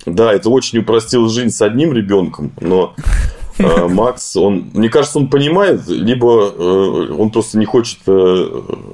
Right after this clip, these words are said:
Speaker 1: иметь каких-то ограничений, потому что вот с ним тяжелее всего. Слово «нельзя» он игнорирует в пятидесяти процентах случаев,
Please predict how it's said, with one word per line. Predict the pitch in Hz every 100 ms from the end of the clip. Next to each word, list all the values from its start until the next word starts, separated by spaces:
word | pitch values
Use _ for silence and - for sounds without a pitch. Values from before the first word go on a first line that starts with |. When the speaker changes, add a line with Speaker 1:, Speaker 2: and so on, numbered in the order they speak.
| 50 - - -
Speaker 1:
иметь | 95 104 95
каких-то | 95 - 87
ограничений, | 90 104 104 110 82 67 -
потому | - 82 90
что | - 87 80 - _ - - _ -
вот | 95 190 _ -
с | - 80 -
ним | 131 143
тяжелее | 95 98 107
всего. | 101 - 110 90 - -
Слово | - 110 113 107
«нельзя» | 104 104 156 147
он | 98 107 - - -
игнорирует | 98 101 101 123 135 104 -
в | -
пятидесяти | 98 117 87 78 80
процентах | 76 87 - 92 82
случаев, | - 139 165 -